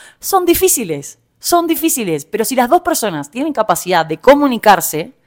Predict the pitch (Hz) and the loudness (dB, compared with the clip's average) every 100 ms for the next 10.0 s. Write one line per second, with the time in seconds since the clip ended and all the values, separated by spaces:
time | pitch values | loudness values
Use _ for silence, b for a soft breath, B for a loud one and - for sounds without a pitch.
0 | b b b b b - 208 240 220 240 | b b b b b -12 -8 -6 0 2
1 | 262 254 233 202 233 254 254 226 240 220 | 2 0 -2 -4 -2 0 0 -2 -4 2
2 | 269 220 202 208 226 190 170 170 185 190 | 4 6 4 4 0 0 -4 -6 -4 -2
3 | 214 160 156 - 254 208 - - 214 214 | -2 -4 -6 -2 -2 -2 -10 -2 2 4
4 | 151 135 143 170 494 285 220 175 202 254 | 2 -4 -4 -2 4 4 4 -2 -8 -6
5 | 196 160 - B B B _ 254 285 277 | -6 -10 -12 B B B _ 4 4 6
6 | 269 202 165 190 220 180 143 B B B | 4 4 -2 -2 -2 -2 -6 B B B
7 | - 277 262 214 247 269 262 - 226 190 | 4 4 4 -2 0 -2 -2 -2 -2 4
8 | 240 277 247 254 254 277 294 285 b b | 4 4 2 -2 -2 -2 -2 -8 b b
9 | - 196 - 302 302 339 302 294 330 | -10 -4 4 4 6 6 6 4 -2